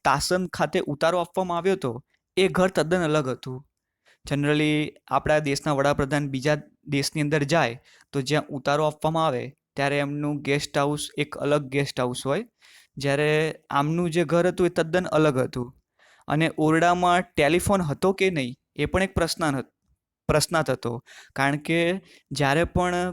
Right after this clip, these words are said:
અ, એક વડાપ્રધાન બીજા દેશની અંદર જાય અને જ્યાં એમનો ઉતારો કરવામાં આવે, ત્યારે વાત કરવા માટે ટેલિફોન હોય, હોય ને હોય જ. તો એમનું મૃત્યુ થયું, તો જ્યારે એટેક આવ્યો,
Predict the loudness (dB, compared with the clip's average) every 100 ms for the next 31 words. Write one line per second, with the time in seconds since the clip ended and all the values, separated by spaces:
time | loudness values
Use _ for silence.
0 | -8 _ _ -4 0 0 0 -4 -4 -14
1 | -4 0 0 0 -2 -2 -2 -2 -4 -8
2 | _ _ _ -20 -6 -2 -2 -2 -2 0
3 | 2 2 2 0 -6 -20 _ -2 -2 0
4 | 0 2 0 -4 -6 0 2 4 2 2
5 | 2 2 0 0 -6 -4 0 2 0 -2
6 | -8 -2 0 2 0 -4 -2 0 0 0
7 | 0 -4 -2 -2 0 -2 -2 -2 0 2
8 | 4 4 2 0 2 4 4 0 -6 _
9 | _ _ -20 _ 0 2 0 -2 -2 -2
10 | 0 2 2 2 -4 _ _ _ _ _
11 | _ 2 4 2 0 0 0 0 0 0
12 | -2 -4 -14 _ 0 2 2 0